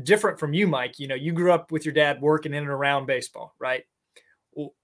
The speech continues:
my dad did not like baseball. So I, I taught myself the history of the game from looking up stats, reading books, all that kind of thing. So if you're not someone who's collected for, you know, thirty years like Mike, and you,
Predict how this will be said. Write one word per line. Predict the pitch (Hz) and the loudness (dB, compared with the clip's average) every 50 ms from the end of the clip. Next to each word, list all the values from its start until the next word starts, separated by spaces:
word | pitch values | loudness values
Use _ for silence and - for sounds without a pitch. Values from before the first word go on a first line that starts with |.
| _ _ - | _ _ -6
my | 131 151 175 202 | 0 2 4 6
dad | 185 180 165 151 | 6 6 6 4
did | 147 143 143 | 2 0 2
not | 151 156 165 160 143 | 2 2 2 0 0
like | 139 139 135 135 - - | 0 0 0 -2 -4 -4
baseball. | 131 120 117 - - - - _ - | -4 -4 -4 -6 -10 -16 -18 _ -12
So | - - 151 | -6 -4 -2
I, | 131 139 147 165 190 180 185 - - - | 0 2 4 4 4 4 2 -4 -8 -4
I | 139 147 165 | 0 0 0
taught | 160 - 170 165 151 143 | 2 2 2 0 2 0
myself | 147 143 139 - - 185 190 185 156 - - - _ - | -2 -2 0 0 2 4 4 4 4 2 0 -8 _ -10
the | 143 131 | -8 -4
history | 123 143 139 - - 143 123 | -2 -2 -4 -4 -6 -10 -10
of | 117 | -10
the | 123 123 | -12 -12
game | 131 123 120 127 - 147 - _ _ | -10 -10 -10 -12 -16 -20 -20 _ _
from | - 143 135 123 123 123 120 _ _ _ _ _ _ | -10 -8 -8 -8 -10 -12 -16 _ _ _ _ _ _
looking | - 135 127 - 127 | -12 -10 -8 -6 -6
up | 117 113 | -6 -6
stats, | - - - 160 151 151 143 - - - | -6 0 4 4 4 4 4 0 -6 -8
reading | 135 127 123 123 120 | -10 -10 -10 -4 0
books, | 143 151 147 143 - - - _ _ - | 2 4 4 2 0 -6 -12 _ _ 0
all | 147 143 139 | 2 4 4
that | 143 135 135 | 4 2 0
kind | - 143 131 123 | -2 -4 -4 -4
of | 117 - | -6 -8
thing. | - 127 117 110 107 - _ _ _ - - - - _ _ _ _ - | -8 -8 -8 -10 -12 -16 _ _ _ -20 -20 -20 -20 _ _ _ _ -2
So | - - 180 160 151 151 147 143 143 143 - _ _ _ _ _ | 4 8 8 10 10 10 8 6 4 0 -4 _ _ _ _ _
if | - 160 160 160 | -2 -2 0 2
you're | 170 175 170 | 2 2 4
not | 165 180 226 277 294 - - | 4 4 4 4 4 2 2
someone | - 180 151 143 139 135 127 117 | 2 4 2 2 0 -4 -4 -4
who's | 135 156 151 - | -4 -4 -4 -4
collected | - - 156 156 156 - 156 156 147 104 - | -2 2 6 6 6 6 4 0 -4 -6 -4
for, | - 151 135 131 123 127 | -4 -4 -4 -4 -6 -8
you | 147 135 | -8 -6
know, | 135 123 120 - _ _ _ _ _ | -6 -8 -8 -12 _ _ _ _ _
thirty | - 180 175 165 156 | 4 4 6 4 4
years | 156 151 156 151 135 117 110 - - - _ _ _ | 2 4 4 4 2 2 -2 -6 -10 -14 _ _ _
like | - 139 135 123 - 143 | -6 -6 -6 -6 -6 -6
Mike, | 139 131 123 117 - - - _ _ _ _ _ _ _ _ _ - | -4 -4 -4 -4 -8 -14 -20 _ _ _ _ _ _ _ _ _ -2
and | 147 156 151 147 151 156 | 0 0 2 2 2 2
you, | 180 196 165 147 | 2 2 0 0